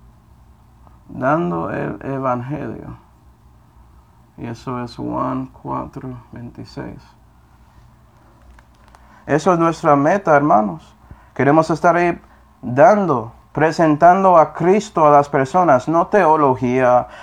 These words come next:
no argumentos como los perdidos, nada, sino Cristo.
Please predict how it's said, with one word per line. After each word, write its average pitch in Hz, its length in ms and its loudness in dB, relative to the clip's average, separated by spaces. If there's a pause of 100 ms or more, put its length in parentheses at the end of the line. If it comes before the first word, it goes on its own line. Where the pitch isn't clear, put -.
(120)
no 139 260 4
argumentos 131 880 2
como 123 220 -4
los 120 120 -4
perdidos, 120 380 -4
nada, 135 280 4
sino 143 400 -2
Cristo. 185 640 -2